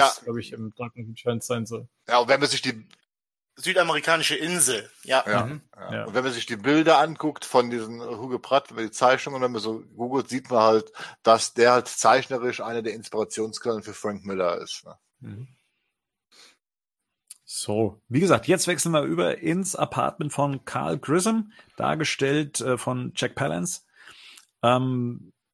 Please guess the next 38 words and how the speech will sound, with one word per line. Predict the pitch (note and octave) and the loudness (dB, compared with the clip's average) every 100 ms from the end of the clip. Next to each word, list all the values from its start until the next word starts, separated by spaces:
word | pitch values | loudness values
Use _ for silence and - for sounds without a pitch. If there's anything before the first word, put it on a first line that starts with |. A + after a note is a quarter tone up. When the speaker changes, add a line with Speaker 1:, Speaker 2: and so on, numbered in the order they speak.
| _ - | _ 0
Speaker 4:
und | C#3 D#3+ | 2 4
sie | - C3 | 2 0
planen, | - A#2 A2 A2+ B2 F3 D4 D#4 _ _ _ _ _ _ _ _ - C3 - | -2 4 6 6 4 4 2 0 _ _ _ _ _ _ _ _ -18 -16 -8
Jack | - D#3+ | -6 -4
Napier | F3 F#3+ D3+ | -2 0 2
loszuwerden, | B2 A2+ - - A2 G#2 A2+ G#3 A3+ C3+ - | 2 0 0 -2 0 -2 -2 -2 -2 -6 -10
f-, | - - - | -16 -18 -20
von | - B2+ | -10 -6
dem | C3 B2 A#2+ A2 _ _ _ | -2 -2 -4 -10 _ _ _
dieser | C3+ C3 B2+ | 0 4 4
noch | B2 A2 | 4 2
nicht, | A2+ - A2 | -2 -4 -6
Speaker 1:
<laughs> | |
Speaker 4:
äh, | A2 A2 A2 G#2 | -2 0 0 -2
weiß, | G#2+ E3+ G#3+ - | 0 0 -2 0
weil | C3+ C3 C#3 C#3 - - | 2 4 4 2 -2 -4
er | B2 | 2
ja | C#3+ B2+ | 4 6
selber | E3 D#3+ | 4 2
vorschlägt, | - C#3+ - C#3+ - | 0 -2 -2 -6 -6
Industriespionage | C#3+ C3+ - F#3+ F#3+ - A#2+ A2 G#2+ A2 A2 G#2 | -8 -8 -8 -8 -8 -6 -4 -2 -4 -6 -8 -8
zu | - A#2+ G#2+ | -8 -8 -8
begehen, | G#2+ A2 A#2+ C3+ | -10 -8 -8 -6
indem | A2+ A#2 A#2+ | -8 -8 -6
sie | A#2+ | -8
in | A#2+ - | -10 -10
Axis | E3 - F3 - - | -8 -4 -4 -2 -4
Chemical | - G#3+ G3+ - B2+ | -2 0 0 -2 -2
einbrechen. | A#2+ B2 A#2+ B2+ C#3 - - - - | -2 -4 -4 -6 -6 -10 -16 -18 -2
Oje, | C#3 C3 B2 B2 | 2 4 6 4
oje, | A#2 A#2 | 4 4
oje. | A2+ A2+ G#2+ - | 4 2 -2 -8
Also | A2+ A#2+ | -2 0
wenn | |
man | C3 | 0
das | C3+ | 0
dann, | C3+ C3 B2 | 0 -2 -4
ähm, | B2+ B2 B2 A#2+ | -4 -2 -4 -6